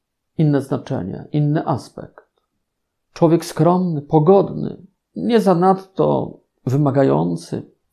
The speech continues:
o, przyjmie takiego skromnego Boga, a s-, człowiek taki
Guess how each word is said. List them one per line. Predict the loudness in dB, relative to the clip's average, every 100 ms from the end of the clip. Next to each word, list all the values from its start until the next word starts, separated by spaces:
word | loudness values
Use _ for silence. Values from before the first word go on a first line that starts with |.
| -20 _ -20 _ _ _ _ _ _ _
o, | 0 4 4 2 -4 -12 _ _ _ _ _ _ _ _ _ _ _ _ _ _ -20 _ _ _ _ _ _ -20 -8
przyjmie | -4 -2 -2
takiego | -6 -6 -4 -4 -6
skromnego | -8 -6 -4 -4 -6
Boga, | -6 -8 -4
a | -4
s-, | -4 -12 _
człowiek | 0 0 0 -4 -8 -14
taki | -14 -8 -6 -6 -8